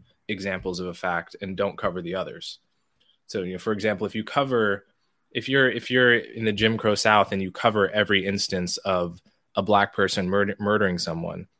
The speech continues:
but the newspapers just never cover the white murders, it can give a totally normal person the impression that only Black people do this thing, and there's some strange fact to be explained. That's just a random example.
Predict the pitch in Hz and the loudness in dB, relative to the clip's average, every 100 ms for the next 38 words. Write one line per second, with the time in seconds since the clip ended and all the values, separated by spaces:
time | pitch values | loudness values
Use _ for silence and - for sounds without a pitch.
0 | - 101 104 120 110 113 101 95 - 98 | -6 -2 0 0 2 2 2 0 0 -2
1 | 104 104 98 92 117 113 95 92 90 90 | 2 2 2 2 2 4 2 0 0 0
2 | 90 85 82 82 - _ _ _ - 110 | -2 -2 -6 -8 -12 _ _ _ -6 -4
3 | 123 113 123 117 104 101 - 135 117 104 | -2 4 4 4 0 -4 0 2 2 2
4 | 101 110 104 90 113 107 98 95 92 92 | 2 4 2 0 2 2 0 -2 -2 0
5 | 104 104 - 85 85 90 - 101 98 90 | 0 0 -2 -4 -2 -2 -2 -2 -2 2
6 | 98 95 98 92 87 98 92 - - 78 | 2 2 -2 -6 -4 -4 -4 -6 -8 -6
7 | 95 95 - 107 104 - - 104 98 92 | -2 -2 0 0 -2 -4 0 0 0 -2
8 | 90 87 - 87 85 - 90 85 135 _ | -4 -4 -6 -6 -6 -6 -6 -6 -10 _
9 | _ _ - 107 - - - 98 98 95 | _ _ 0 0 2 -2 -2 0 0 -2
10 | 90 82 92 85 82 85 | -4 -4 -6 -6 -8 -12